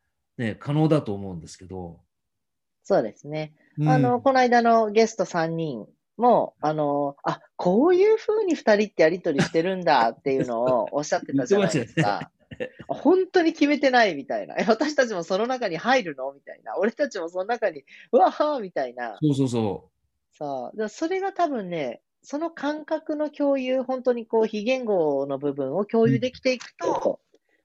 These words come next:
Speaker 2: お互いのリズムがもう一人では成し得ないようないい音色を奏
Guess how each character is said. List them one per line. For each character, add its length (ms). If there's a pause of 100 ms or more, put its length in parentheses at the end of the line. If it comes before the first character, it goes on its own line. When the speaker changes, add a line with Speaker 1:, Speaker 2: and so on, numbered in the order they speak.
Speaker 2:
お 100
互 240
い 20
の 100
リ 120
ズ 120
ム 160
が 420 (100)
も 320
う 20
一 220
人 240
で 100
は 280 (160)
成 120
し 220
得 60
な 100
い 80
よ 100
う 20
な 280 (100)
い 200
い 0
音 120
色 180
を 80
奏 100